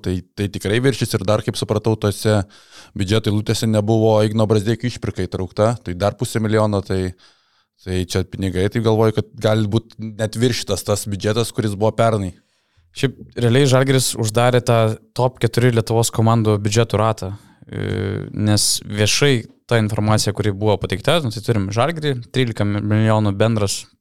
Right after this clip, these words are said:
Speaker 2: prognozuojamas ir aštuoni kablelis šeši algoms. Vulsai, Algimantas Bružas, o Dangau berods, tai buvo, e, laida ar ne, minėjo, kad bendras biudžetas keturi kablelis su puse milijono ir šiek tiek daugiau, algoms du kablelis devyni, Ryto biudžetas keturi su puse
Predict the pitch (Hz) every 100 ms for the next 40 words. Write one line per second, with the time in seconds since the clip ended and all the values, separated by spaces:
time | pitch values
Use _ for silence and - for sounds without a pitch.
0 | _ 110 107 104 110 107 101 104 101 110
1 | 104 107 104 101 107 - 110 - 104 104
2 | 120 139 - - - - _ 104 147 185
3 | 175 143 135 139 123 110 107 120 113 101
4 | - - _ 107 107 107 101 98 101 -
5 | 107 104 101 101 107 - 101 101 104 101
6 | 104 104 104 104 104 101 98 - - -
7 | - _ 110 117 117 107 110 117 - -
8 | 113 120 110 113 113 104 113 120 - 127
9 | 120 117 127 - 117 117 113 107 120 117
10 | 104 110 117 113 110 117 107 110 110 104
11 | 107 117 120 110 - _ _ _ 113 135
12 | 123 110 113 107 - 104 113 113 110 -
13 | 147 - 147